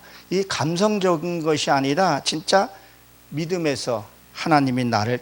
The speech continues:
터치할 때가 있습니다. 아, 그것이 늘 내 안에서 있어야 된다는 거죠. 어떤 은사적인 것을 말하는 것이 아닙니다. 여기 보게 되면 간절하던 그래,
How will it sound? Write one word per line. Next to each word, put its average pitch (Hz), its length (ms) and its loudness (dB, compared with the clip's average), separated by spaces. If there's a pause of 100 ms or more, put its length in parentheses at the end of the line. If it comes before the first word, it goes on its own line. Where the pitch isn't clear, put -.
터치할 - 560 -2
때가 139 420 -4 (240)
있습니다. - 640 -8 (920)
아, 107 240 -14
그것이 165 600 0 (440)
늘 135 340 0
내 123 120 0
안에서 123 540 -2 (180)
있어야 160 400 2
된다는 117 420 -6
거죠. 110 460 -10 (760)
어떤 131 260 -4
은사적인 143 580 0
것을 151 420 -2 (340)
말하는 117 380 -4
것이 113 240 -8
아닙니다. 113 560 -10 (560)
여기 156 180 2
보게 180 280 2
되면 180 320 -2
간절하던 170 840 0
그래, 151 340 0